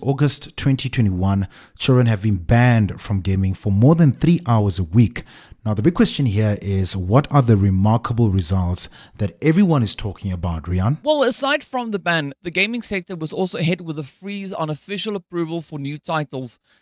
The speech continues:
Speaker 2: Chinese game companies, including Tencent, have achieved remarkable results, it says. It was part of a wider crackdown by the Chinese authorities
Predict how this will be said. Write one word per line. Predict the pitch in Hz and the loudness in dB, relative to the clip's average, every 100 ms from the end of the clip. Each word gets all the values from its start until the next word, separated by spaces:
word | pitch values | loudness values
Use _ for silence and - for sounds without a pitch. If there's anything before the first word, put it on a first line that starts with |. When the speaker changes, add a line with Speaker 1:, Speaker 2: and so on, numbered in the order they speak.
| _ | _
Speaker 2:
Chinese | - 220 240 196 | -6 -4 -4 -4
game | 160 214 233 | -4 -4 -4
companies, | 196 160 156 175 | -6 -6 -10 -12
including | 170 185 - 170 269 302 196 | -14 -18 -14 -10 -8 -6 -6
Tencent, | 170 139 127 135 127 _ _ _ | -4 -6 -6 -6 -8 _ _ _
have | 156 165 180 _ _ _ | -4 -2 -4 _ _ _
achieved | 165 160 - 208 185 - | -16 -10 -8 -6 -6 -10
remarkable | 170 156 151 180 220 220 180 170 | -10 -8 -4 -6 -6 -8 -6 -6
results, | 151 135 233 165 - - | -4 -2 -4 -4 -14 -16
it | 147 | -10
says. | - 131 117 - - | -2 -2 -2 -8 -8
It | 269 | -2
was | 269 | -2
part | - 247 254 | 0 0 0
of | 226 | 0
a | |
wider | 226 208 214 220 | 0 2 0 -2
crackdown | - 214 196 180 180 160 | -6 -6 -6 -6 -6 -2
by | 160 170 | -2 -4
the | 180 | -8
Chinese | 180 165 156 | -8 -6 -4
authorities | 147 147 208 226 - 143 131 | -6 -4 -4 -4 -6 -14 -14